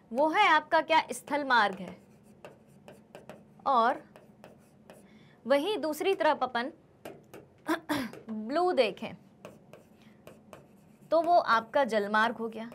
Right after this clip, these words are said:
ठीक है। तो यहाँ पे रेड कलर से स्थल मार्ग को और ब्लू कलर से जल मार्ग को दर्शाया गया है। अब रेड कलर और ब्लू कलर की क्या भूमिका है, यानी कि स्थल मार्ग और जल मार्ग की क्या भूमिका है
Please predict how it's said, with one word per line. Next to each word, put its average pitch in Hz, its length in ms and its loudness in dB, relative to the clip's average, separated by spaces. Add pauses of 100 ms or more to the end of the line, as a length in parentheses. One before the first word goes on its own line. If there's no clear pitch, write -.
(160)
ठीक 285 160 -10
है। 339 100 -4 (500)
तो 339 100 4
यहाँ 302 400 2 (100)
पे 285 140 4 (360)
रेड 262 340 4
कलर 359 200 2
से 330 180 0
स्थल 320 260 -2
मार्ग 269 300 4
को 311 120 -2
और 320 140 4
ब्लू 262 240 -2
कलर 269 320 4
से 254 260 -2 (340)
जल 330 260 4
मार्ग 302 320 4
को 320 120 2
दर्शाया 247 500 0
गया 196 200 -6
है। 175 160 -16 (260)
अब 247 200 4
रेड 277 340 2
कलर 349 240 4
और 320 160 2
ब्लू 262 220 -2
कलर 285 260 0
की 320 140 -4
क्या 277 220 4
भूमिका 240 400 -4
है, 254 120 -4
यानी 254 200 -2
कि 302 160 -2
स्थल 330 280 -2
मार्ग 311 280 4
और 302 120 0
जल 247 200 -4
मार्ग 240 320 -2
की 285 120 -8
क्या 262 220 2
भूमिका 220 460 -2
है 302 220 0